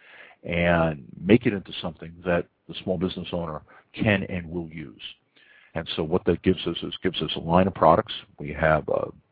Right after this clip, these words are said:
two products. We have an assessment and survey as our first line of products. And what they do is they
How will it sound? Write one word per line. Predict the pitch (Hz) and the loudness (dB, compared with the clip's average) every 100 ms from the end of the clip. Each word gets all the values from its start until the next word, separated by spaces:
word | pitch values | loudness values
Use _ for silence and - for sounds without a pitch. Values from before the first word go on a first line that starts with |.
| - | -10
two | 110 | -4
products. | 92 87 - - - | 4 6 4 -2 -12
We | - 76 | -8 0
have | 71 69 - | 2 4 2
an | 71 | -2
assessment | - - 90 - 107 98 _ _ _ | -8 -2 -2 -2 -8 -10 _ _ _
and | 101 - - | -8 -6 0
survey | 87 71 64 - - _ _ 76 | 0 0 -2 -4 -8 _ _ -12
as | 78 | -2
our | 82 78 - | 0 0 0
first | 85 - | -2 -2
line | 78 71 | -2 -2
of | |
products. | - 58 50 - - | 0 0 0 -6 -10
And | - 73 78 _ - - | -10 -10 -16 _ -20 -4
what | - 87 | 2 4
they | 90 | 6
do | 85 82 82 | 6 4 4
is | 78 78 | 2 0
they | 78 76 | 0 0